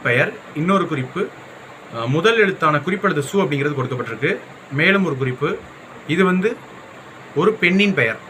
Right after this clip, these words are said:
ஒரு பெண்ணின் பெயர். இன்னொரு குறிப்பு, எளிமையாக்குறதுக்காக இன்னொரு குறிப்பு, இறுதி மூன்று எழுத்துக்கள் வந்து வள்ளி அப்படிங்கிற சொல்லுல முடியும். இறுதி மூன்று எழுத்துக்கள் வள்ளி அப்படிங்கிற சொல்லுல முடியக்கூடிய ஒரு பெண்ணின் பெயர்.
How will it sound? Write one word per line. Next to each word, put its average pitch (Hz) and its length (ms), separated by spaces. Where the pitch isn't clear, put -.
ஒரு 160 120
பெண்ணின் 180 520
பெயர். 117 260
இன்னொரு 208 440
குறிப்பு, 180 320
எளிமையாக்குறதுக்காக 151 920
இன்னொரு 156 360
குறிப்பு, 131 500
இறுதி 247 300
மூன்று 190 340
எழுத்துக்கள் 185 360
வந்து 185 300
வள்ளி 160 580
அப்படிங்கிற 147 460
சொல்லுல 165 320
முடியும். 131 280
இறுதி 196 280
மூன்று 160 280
எழுத்துக்கள் 175 360
வள்ளி 151 560
அப்படிங்கிற 139 460
சொல்லுல 156 320
முடியக்கூடிய 151 500
ஒரு 165 200
பெண்ணின் 147 380
பெயர். 113 220